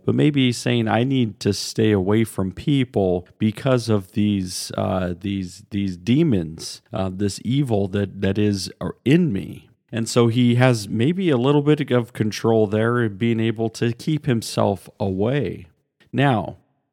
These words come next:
the demons already are seeing Jesus show up. Like, even before Jesus stands, even before Jesus speaks a word,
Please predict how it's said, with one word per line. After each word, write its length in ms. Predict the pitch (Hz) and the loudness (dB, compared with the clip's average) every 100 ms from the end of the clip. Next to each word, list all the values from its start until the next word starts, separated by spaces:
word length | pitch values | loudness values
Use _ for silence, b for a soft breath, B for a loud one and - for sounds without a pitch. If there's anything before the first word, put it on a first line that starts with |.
| _ | _
the 100 | 113 | -6
demons 1000 | 110 107 180 175 110 107 131 139 - - _ _ - | -2 0 0 0 -2 -4 -8 -8 -12 -14 _ _ 2
already 880 | 117 143 131 135 131 110 104 117 107 | 6 6 6 4 4 0 -2 -6 -6
are 160 | 107 107 | -2 -2
seeing 640 | - - 135 139 131 120 104 | -2 -6 -6 -4 -2 -4 -6
Jesus 580 | - 120 135 117 101 | -4 -2 -2 -2 -2
show 560 | - - - 131 117 104 | -4 -8 -2 0 2 0
up. 320 | 123 85 - | -2 -4 -6
Like, 300 | 95 98 - | -4 -4 -4
even 280 | 123 123 120 | -6 -6 -4
before 360 | 113 113 117 107 | -4 -2 -2 -2
Jesus 400 | 107 117 110 107 | -2 -2 -2 -4
stands, 320 | 113 110 98 | -2 -2 -2
even 220 | 120 135 | -4 -4
before 400 | 131 131 123 120 | -4 -2 0 0
Jesus 460 | 101 117 120 110 95 | 0 -2 -2 -2 -4
speaks 380 | - 117 - | -4 -4 -4
a 80 | 101 | -6
word, 600 | 92 104 135 107 95 92 | -6 -4 -2 0 0 -4